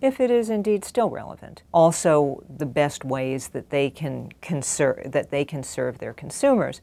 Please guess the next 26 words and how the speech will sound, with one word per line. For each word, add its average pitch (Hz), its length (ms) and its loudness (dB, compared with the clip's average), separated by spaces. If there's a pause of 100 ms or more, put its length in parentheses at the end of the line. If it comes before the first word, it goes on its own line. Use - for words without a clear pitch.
(120)
The 214 160 2
other 285 180 4
thing 220 200 4
that 170 100 4
was 151 120 0
a 160 60 4
little 151 200 0
bit 139 160 0
of 127 100 -2
a 127 60 -6
surprise 131 520 -6
is 143 140 -4
most 170 560 4
people 135 420 -2
say 131 640 -4 (120)
that - 160 -2
you 156 100 2
can't 175 420 0
necessarily 139 720 -2
put 143 260 -6
a 135 100 0 (100)
time 143 760 -2
limit 127 460 -6 (480)
on 127 240 -2
discovering 131 920 -2
this 131 380 -4